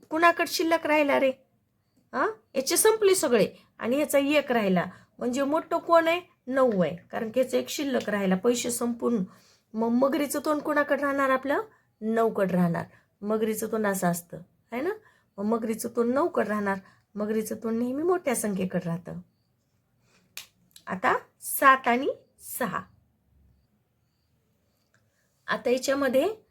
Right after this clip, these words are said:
सात बघा, एक, दोन, तीन, चार, पाच, सहा, सात. एक, दोन, तीन, चार, पाच, सहा. सात आणि सहा,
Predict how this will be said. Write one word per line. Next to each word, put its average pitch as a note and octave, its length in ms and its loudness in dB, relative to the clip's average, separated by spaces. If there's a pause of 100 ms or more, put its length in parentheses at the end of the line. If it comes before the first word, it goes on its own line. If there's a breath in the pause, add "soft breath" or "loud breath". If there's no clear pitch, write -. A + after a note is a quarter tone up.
(260)
सात B3+ 300 2
बघा, F#3 260 0 (160)
एक, B3 360 2
दोन, A3+ 400 -2
तीन, A#3+ 400 -6
चार, A3+ 420 0
पाच, G#3+ 380 -4
सहा, G#3+ 380 -4
सात. - 240 -4 (460 soft breath)
एक, A#3 400 -2
दोन, A3 320 -4
तीन, A3 380 -8
चार, G#3+ 380 -4
पाच, G3 400 -4
सहा. G3 180 -2 (340 loud breath)
सात C#4 320 4
आणि C#4 200 -2
सहा, B3 320 0